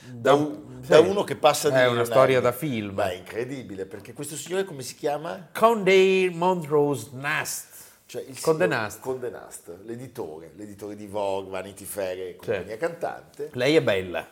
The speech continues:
Speaker 2: Lui la vede, ha stile, e quindi cosa le dice?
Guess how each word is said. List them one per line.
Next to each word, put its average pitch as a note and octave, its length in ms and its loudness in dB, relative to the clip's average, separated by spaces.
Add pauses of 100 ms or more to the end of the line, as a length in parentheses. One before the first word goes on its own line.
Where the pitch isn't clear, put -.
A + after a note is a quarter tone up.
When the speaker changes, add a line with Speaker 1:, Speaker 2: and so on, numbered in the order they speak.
(160)
Speaker 2:
Lui C#3 200 -4
la A#2+ 120 2
vede, B2+ 760 -4
ha - 100 -16
stile, G2 760 -12
e A#2 100 -16
quindi F#3+ 240 -18
cosa F#2+ 220 -12
le F2+ 100 -14
dice? D#2 420 -18